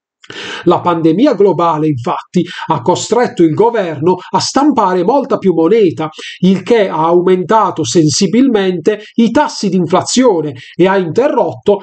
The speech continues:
le catene di approvvigionamento, la cosiddetta supply shock. La domanda, quindi, ha superato di gran lunga l'offerta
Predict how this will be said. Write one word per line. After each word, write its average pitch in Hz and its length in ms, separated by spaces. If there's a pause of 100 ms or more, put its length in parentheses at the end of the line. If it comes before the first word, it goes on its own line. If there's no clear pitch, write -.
le 190 180
catene 202 420
di 160 100
approvvigionamento, 165 1080 (160)
la 160 120
cosiddetta 196 640
supply 190 460
shock. 185 520 (420)
La 165 160
domanda, 180 640
quindi, 160 460 (200)
ha 170 100
superato 277 600
di 180 140
gran 247 260
lunga 202 320
l'offerta 165 680